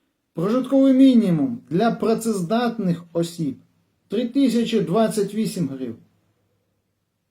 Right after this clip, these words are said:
Прожитковий мінімум для осіб, які втратили працездатність —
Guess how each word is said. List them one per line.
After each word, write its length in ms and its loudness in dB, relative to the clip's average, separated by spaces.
Прожитковий 680 0
мінімум 680 0
для 140 2
осіб, 460 -2
які 180 -2
втратили 640 -2
працездатність — 1040 -4